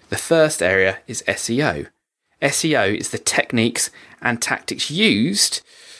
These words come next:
to increase the number of visitors that you get to your website, and that is achieved by obtaining high-ranking placement in the natural search engine results pages.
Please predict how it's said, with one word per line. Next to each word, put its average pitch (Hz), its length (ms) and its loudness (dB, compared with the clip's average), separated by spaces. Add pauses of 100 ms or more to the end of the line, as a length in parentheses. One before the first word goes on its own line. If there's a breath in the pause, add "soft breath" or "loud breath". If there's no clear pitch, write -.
(280 loud breath)
to - 100 -2
increase 156 320 0
the 139 100 -4
number 110 280 0
of 104 80 -4
visitors 113 380 -2
that - 100 -6
you 104 80 -4
get 107 160 0
to - 100 -2
your 98 160 2
website, 107 480 0 (340 loud breath)
and 107 240 -2
that 131 140 2
is 120 120 -2
achieved 220 680 0
by 98 140 4
obtaining 104 460 -2
high-ranking 139 760 0
placement 92 480 -2
in 110 160 -2
the 113 80 -2
natural 107 720 0
search - 420 0
engine 92 220 -4
results 101 380 0
pages. - 580 -2